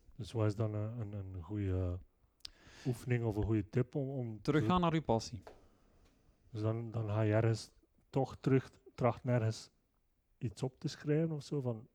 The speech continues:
Speaker 1: "W-, waarom ben ik hiermee begonnen?
Speaker 2: Ja.
Speaker 1: Wat is mijn passie? Waarom wil ik dit doen?"
Speaker 2: Teruggaan naar je passie. En al, en, en het rare is, stel een keer die vraag aan zoveel mensen van, "Wat is uw passie?" De,
Speaker 1: Ja, het is moeilijk te omschrijven. Voor,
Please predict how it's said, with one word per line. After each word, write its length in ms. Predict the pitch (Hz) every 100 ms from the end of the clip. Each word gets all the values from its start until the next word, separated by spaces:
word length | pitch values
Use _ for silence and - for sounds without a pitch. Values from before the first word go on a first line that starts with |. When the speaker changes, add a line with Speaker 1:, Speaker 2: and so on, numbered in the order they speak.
| _
Speaker 1:
"W-, 140 | 113 98 - _ _
waarom 420 | 104 107 113 110
ben 160 | 101 101
ik 100 | 98
hiermee 340 | 113 98 92
begonnen? 440 | 80 76 107 143 160 _ _ _
Speaker 2:
Ja. 200 | 120 -
Speaker 1:
Wat 140 | 113 123
is 160 | -
mijn 200 | 104 95 -
passie? 460 | 101 - - 87
Waarom 400 | 90 95 104 113
wil 140 | 104 104
ik 160 | 95
dit 180 | 101 95
doen?" 220 | 123 107 90 _ _
Speaker 2:
Teruggaan 400 | - 135 131 131
naar 140 | 135 117
je 80 |
passie. 420 | 110 120 120 131 - _ _ - - _
En 200 | 113 123
al, 240 | 131 -
en, 140 | - 131
en 180 | 127 117
het 180 | 104
rare 460 | 113 120 160 185 160
is, 240 | 170 180 -
stel 340 | 143 135 131
een 60 | 127
keer 140 | 127
die 140 | 113
vraag 160 | 101 131
aan 180 | 160 160
zoveel 260 | 143 147 135
mensen 340 | 135 147 139
van, 160 | 127 120
"Wat 120 | 117
is 120 | 110
uw 80 | 107
passie?" 460 | - 143 156 180 170
De, 240 | 120 120 - - 127 - - - - - _
Speaker 1:
Ja, 340 | 120 117 147
het 100 | 131
is 140 | 107 -
moeilijk 480 | 110 117 175 202 165
te 120 | 135
omschrijven. 800 | 110 - - 120 175 208 107 95
Voor, 260 | 104 117